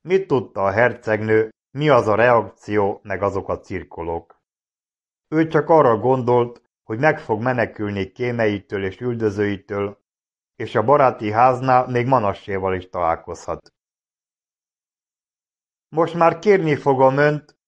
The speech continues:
siettesse perünk eldőlését. Hiszen éppen abban járok. Engedjen egy kíváncsi kérdést tennem. Ön a házassági titkos instrukciókat könyv nélkül tudja, nem de?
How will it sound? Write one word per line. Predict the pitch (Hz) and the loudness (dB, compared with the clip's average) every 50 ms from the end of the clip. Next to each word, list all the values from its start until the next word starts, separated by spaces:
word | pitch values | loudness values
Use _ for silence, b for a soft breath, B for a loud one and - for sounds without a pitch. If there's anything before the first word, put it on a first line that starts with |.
| _ _ | _ _
siettesse | _ _ - 190 185 165 139 - - - 135 123 120 - - - 143 127 123 131 - | _ _ 0 4 4 4 4 2 0 -4 -4 -4 -4 -6 -4 0 2 2 2 0 -4
perünk | - - 143 135 127 120 113 107 - | -4 -2 -2 0 0 -2 -2 -2 0
eldőlését. | 123 113 107 95 92 101 95 92 92 90 - - - 92 87 - _ _ _ _ _ _ _ _ _ _ _ _ _ _ _ _ _ _ _ _ _ _ _ _ _ _ _ _ _ _ _ _ _ _ _ _ _ _ _ _ _ _ _ _ _ _ _ | 2 2 2 0 0 -2 -2 -2 -2 -4 -6 -8 -10 -10 -10 -12 _ _ _ _ _ _ _ _ _ _ _ _ _ _ _ _ _ _ _ _ _ _ _ _ _ _ _ _ _ _ _ _ _ _ _ _ _ _ _ _ _ _ _ _ _ _ _
Hiszen | _ 139 127 - 147 151 | _ -8 -2 0 2 2
éppen | 175 180 - - 160 151 | 2 2 0 0 0 2
abban | 160 156 139 117 117 104 95 | 2 2 2 2 0 0 0
járok. | 92 87 85 82 85 87 85 - _ _ _ _ _ _ _ _ _ _ _ _ _ _ _ _ _ _ _ _ _ _ _ _ _ _ _ _ _ _ _ _ _ _ _ _ _ _ _ _ _ _ _ _ _ _ | 0 0 0 0 0 -2 -4 -8 _ _ _ _ _ _ _ _ _ _ _ _ _ _ _ _ _ _ _ _ _ _ _ _ _ _ _ _ _ _ _ _ _ _ _ _ _ _ _ _ _ _ _ _ _ _
Engedjen | - 196 208 208 190 180 156 156 147 147 | -6 -6 0 2 2 4 4 4 4 4
egy | 143 135 | 2 2
kíváncsi | - 165 156 143 139 123 113 - - 120 - | 2 2 2 4 4 2 2 -2 -6 -8 -8
kérdést | - 131 120 113 104 95 104 98 90 - _ | -6 -4 -2 -2 -2 -2 -4 -4 -6 -8 _
tennem. | - 101 95 92 90 92 90 90 87 - _ _ _ _ _ _ _ _ _ _ _ | -10 -10 -8 -6 -6 -6 -6 -8 -10 -16 _ _ _ _ _ _ _ _ _ _ _
Ön | - 160 170 175 170 | -2 0 0 2 0
a | 156 | 0
házassági | 127 139 170 180 180 185 160 - - 175 156 147 143 139 135 | 2 4 4 4 2 0 -2 0 0 0 2 2 2 -2 -2
titkos | - 175 165 170 - 156 143 135 | 0 -2 -2 0 0 0 0 0
instrukciókat | - 160 165 156 160 - 165 156 151 - - - 156 156 156 151 156 - 151 151 151 - - | -2 -2 -4 -4 -4 -6 -6 -8 -8 -10 -4 0 2 2 2 2 2 2 2 2 0 -4 -4
könyv | - 196 185 165 143 | 0 0 2 2 0
nélkül | 127 120 113 110 110 113 110 104 104 | 2 2 0 0 0 -2 -4 -4 -4
tudja, | - 110 107 98 90 101 104 101 104 - | -6 -8 -8 -6 -2 0 0 0 0 -2
nem | 113 113 131 147 160 | -4 -4 -2 -2 0
de? | 156 147 113 98 101 - _ | 2 0 0 0 -2 -8 _